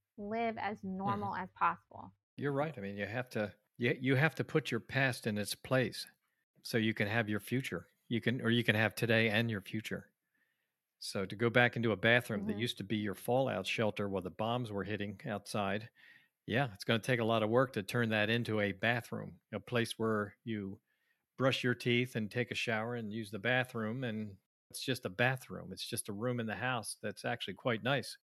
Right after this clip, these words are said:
Speaker 2: versus war-torn Germany, you know, in World War Two, where the bombs are, were hitting you. And now you've,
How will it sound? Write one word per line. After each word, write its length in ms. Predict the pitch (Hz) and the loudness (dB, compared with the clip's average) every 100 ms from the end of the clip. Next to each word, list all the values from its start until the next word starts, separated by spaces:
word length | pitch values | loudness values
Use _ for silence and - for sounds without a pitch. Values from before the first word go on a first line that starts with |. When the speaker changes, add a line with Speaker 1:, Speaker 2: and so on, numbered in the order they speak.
| _ - | _ -10
Speaker 2:
versus 500 | 107 - 101 95 - - | -10 -8 -10 -10 -14 -14
war-torn 880 | 107 113 139 127 127 131 120 113 98 | -2 2 4 2 -2 -2 0 0 -2
Germany, 680 | 110 123 127 101 101 98 - - | 0 0 0 -2 -4 -6 -12 -8
you 100 | 113 | -4
know, 220 | 104 104 | -2 -2
in 160 | 95 101 | -4 -2
World 260 | 110 107 | 0 0
War 200 | 107 101 | 0 -2
Two, 280 | - 147 131 | -2 -2 0
where 120 | 95 | 0
the 60 | 87 | -6
bombs 420 | 90 113 120 110 | -4 -2 0 -2
are, 140 | 92 - _ - - | -8 -10 _ -16 0
were 260 | 120 127 | 6 6
hitting 360 | 95 127 147 110 | 4 4 4 4
you. 260 | 101 101 117 | 2 2 2
And 80 | |
now 140 | 107 110 | 2 2
you've, 360 | 107 98 113 | 2 -2 -8